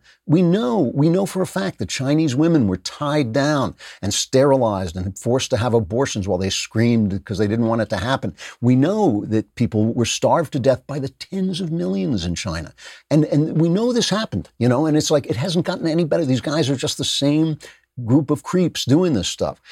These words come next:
So now he goes on and he talks about Apple. He says, "Apple recently removed the news app Quartz from its app store in China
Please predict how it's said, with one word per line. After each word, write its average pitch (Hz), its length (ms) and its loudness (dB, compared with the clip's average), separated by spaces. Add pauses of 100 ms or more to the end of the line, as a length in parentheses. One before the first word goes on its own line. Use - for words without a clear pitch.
(180)
So - 120 2
now 208 280 2
he 143 100 2
goes 170 200 2
on 190 120 0
and 180 100 4
he 160 60 2
talks 165 280 0
about 147 200 2
Apple. 120 360 -2
He 90 80 -8
says, 107 280 -4
"Apple 156 540 -2
recently 139 440 2
removed 123 720 4
the 104 100 2
news 117 380 2
app 104 240 0 (140)
Quartz - 560 -2 (200)
from 120 180 2
its 110 180 -2
app 151 220 -2
store 170 280 0
in 139 120 0
China 120 500 0